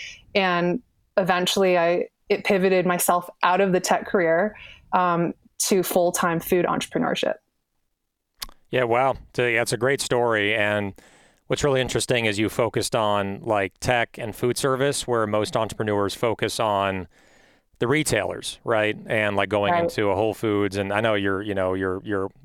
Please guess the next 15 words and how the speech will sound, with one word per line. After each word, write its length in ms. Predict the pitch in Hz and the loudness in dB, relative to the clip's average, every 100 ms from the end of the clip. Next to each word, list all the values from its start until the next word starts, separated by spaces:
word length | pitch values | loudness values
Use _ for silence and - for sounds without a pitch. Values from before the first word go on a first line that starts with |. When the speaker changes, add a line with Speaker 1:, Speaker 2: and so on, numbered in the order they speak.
| - | -6
Speaker 2:
working 320 | 117 117 - | -2 -2 -2
to 60 | 104 | -2
get 160 | 104 101 | -2 -2
into 120 | 90 | -2
Whole 200 | 104 95 | -2 -2
Foods 300 | - 101 95 | -4 -4 -2
now. 360 | 98 98 95 | 0 2 0
We 140 | 92 95 | 0 -2
talked 300 | - 95 110 | -2 -4 -2
about 280 | 98 95 101 | -2 -2 0
that 200 | 98 95 | 0 0
offline 500 | 92 - 98 101 95 | 0 0 0 0 -4
before. 520 | 90 - 110 101 95 | -8 -2 0 0 0
Speaker 1:
Right. 240 | 185 180 - - - - | 0 0 -4 -14 -20 -6
Speaker 2:
But 300 | 117 113 113 | 0 0 0